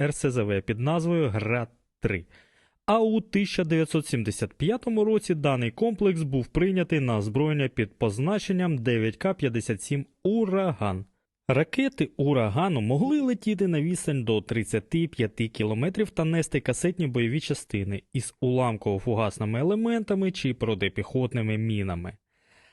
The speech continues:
Але і такої макатумби совковим генералам було замало, тож вже у тисяча дев'ятсот вісімдесят сьомому році постановою Ц К К П Р С і Р М С Р С Р Е від дев'ятнадцятого листопада тисяча дев'ятсот вісімдесят сьомого року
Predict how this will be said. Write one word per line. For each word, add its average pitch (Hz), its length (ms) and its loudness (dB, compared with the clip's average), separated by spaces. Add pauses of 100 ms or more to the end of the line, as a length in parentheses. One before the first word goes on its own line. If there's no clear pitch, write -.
(200)
Але 120 560 4
і 101 60 0
такої 233 600 0
макатумби 180 800 2
совковим 113 540 0
генералам 170 520 0
було 151 240 2
замало, 98 560 -2
тож 131 240 0
вже 113 380 0
у 135 120 0
тисяча 175 340 -2
дев'ятсот 110 420 0
вісімдесят 113 520 -2
сьомому 240 440 0
році 117 400 -2
постановою 151 600 0
Ц - 160 -4
К 135 180 -2
К - 140 -6
П 123 140 -2
Р 117 180 2
С 104 240 0
і 135 260 -2
Р 123 120 2
М 110 200 0 (140)
С 123 220 -2
Р 113 120 2
С 110 180 -2
Р 135 120 2
Е 226 140 0
від 123 240 -2
дев'ятнадцятого 110 680 0
листопада 107 600 -2
тисяча 110 460 -2
дев'ятсот 110 420 -2
вісімдесят 104 540 -4
сьомого 104 420 -2
року 247 480 -2